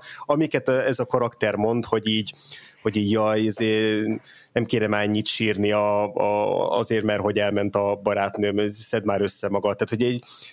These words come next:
tö-, tö-, tök, tök vicces, ilyen önironikus humorral viszonyul hozzá, és közben mégis egy ilyen, egy ilyen szomorkás, ilyen teljesen abszurd, de közben meg nagyon jól átélhető, nem tudom, ö, karaktert formál meg ezzel.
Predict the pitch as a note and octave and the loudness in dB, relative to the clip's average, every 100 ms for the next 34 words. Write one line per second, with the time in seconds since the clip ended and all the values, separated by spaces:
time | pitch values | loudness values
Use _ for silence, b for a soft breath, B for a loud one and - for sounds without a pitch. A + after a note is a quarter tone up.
0 | - E3 - E3+ F3 D3 C3+ B2 B2 - | -4 -4 0 0 0 0 2 2 2 0
1 | - B2 B2+ - G#2+ - A#2 A2 B2 A2+ | 0 -2 0 -2 -2 0 0 2 2 2
2 | A2 G#2+ A2+ A2+ - A#2 A2+ A2 A2 G#2+ | 2 0 0 -2 0 0 2 2 0 2
3 | A2+ - A2 G#2+ G2+ A#2 A#2+ B2 B2 - | 0 0 0 0 2 0 0 0 0 0
4 | A#2 A2 A2 A2+ G#2 G2+ G#2+ G2+ G#2 G#2 | 0 2 2 2 0 0 0 -2 0 2
5 | G#2 G#2 G#2 G#2+ G#2 G#2 - - G2+ G2+ | 2 0 0 -2 0 0 0 -2 0 -2
6 | G2 G2+ G2 G2 - - G#2+ G#2+ G#2 - | -2 -2 0 0 -2 -2 -2 -2 -2 0
7 | G#2 G#2+ B B B A#2+ - - B2+ B2 | 0 -2 B B B 0 0 0 0 0
8 | A2+ A2 A2 G#2+ A2+ - G#2+ G#2+ G#2+ G2+ | 2 2 2 0 0 0 2 2 2 2
9 | G2 G2+ G2 F#2 G2+ F#2+ G2+ - G#2 G#2 | 2 2 0 0 0 0 -2 0 0 2
10 | G#2 - - - G2 - G2+ G#2 B B | 0 -6 -20 -6 -6 -2 -4 -4 B B
11 | B B B G2+ G#2 G2 - G2 G2 - | B B B 0 0 -2 -2 0 0 0
12 | G2 - - - G#2 F#2+ F#2+ F#2+ F#2+ G2 | -2 -2 -12 -4 -2 0 0 0 0 0
13 | F#2+ G2 G2 G#2 | -2 0 0 -2